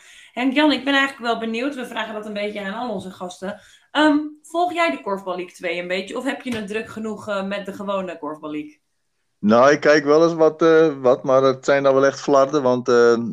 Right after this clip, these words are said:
Speaker 2: ja, van de Korfbal League programma kijk ik meestal, eh, nou ja, ik kijk altijd eerst de eigen wedstrijd terug.
Speaker 1: Ja.
Speaker 2: Eh, dan die van de komende tegenstander. Nou, dan op maandag dan nog, eh,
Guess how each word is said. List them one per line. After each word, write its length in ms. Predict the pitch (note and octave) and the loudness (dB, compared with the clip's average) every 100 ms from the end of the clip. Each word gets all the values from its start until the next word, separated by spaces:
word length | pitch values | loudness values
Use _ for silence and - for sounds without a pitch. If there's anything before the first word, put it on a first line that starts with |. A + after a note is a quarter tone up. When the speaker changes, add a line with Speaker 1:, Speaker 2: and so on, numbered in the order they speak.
| - - | -10 -10
Speaker 2:
ja, 280 | G2+ A2+ A2 | 0 4 4
van 240 | - A2 | 2 0
de 360 | G#2+ G#2+ G#2 F#2 | 4 4 4 0
Korfbal 280 | - A2+ A#2 | 0 0 0
League 160 | A#2 A2+ | -4 -4
programma 380 | G#2+ A#2 A2 A2 | -6 -4 -4 0
kijk 280 | A2 G#2 | 0 -2
ik 120 | G#2+ G#2+ | -4 -2
meestal, 520 | G#2+ G#2+ A2+ G#2 G#2+ | -2 0 0 2 2
eh, 240 | G#2 G#2 - _ _ _ _ _ | 2 0 -6 _ _ _ _ _
nou 220 | F#2+ G2+ | 0 4
ja, 100 | G2+ | 4
ik 80 | F#2+ | 2
kijk 200 | G2+ G2+ | 0 0
altijd 240 | G2+ G#2 | 0 2
eerst 200 | A2 G#2 | 0 2
de 60 | G2+ | 2
eigen 240 | A2 A#2+ | 2 2
wedstrijd 420 | A2+ A2 - G#2+ | -2 -2 -2 -2
terug. 320 | A#2 A2 - _ _ _ _ _ | -2 -4 -6 _ _ _ _ _
Speaker 1:
Ja. 300 | G3 G3+ - _ | -10 -10 -10 _
Speaker 2:
Eh, 320 | G#2 G#2 G#2 | -2 0 2
dan 200 | G#2+ A#2 | 2 2
die 160 | A#2+ A2+ | 0 -4
van 200 | A2+ G#2+ | -4 0
de 140 | G#2+ | 2
komende 360 | A2+ A2 A2+ G#2+ | 4 2 2 0
tegenstander. 1000 | A#2+ B2 B2+ A#2 B2+ B2 C3 B2+ - _ | 2 2 0 0 2 2 2 -2 -4 _
Nou, 260 | _ A2 A2 | _ -2 0
dan 140 | G#2+ | 0
op 100 | G#2 | 0
maandag 400 | G2+ G#2+ A2+ G#2+ | 2 2 2 0
dan 180 | G#2+ G#2 | 0 0
nog, 260 | G2+ G2 G#2 | 0 -2 -2
eh, 400 | G2+ G2+ G2+ | 0 -2 -2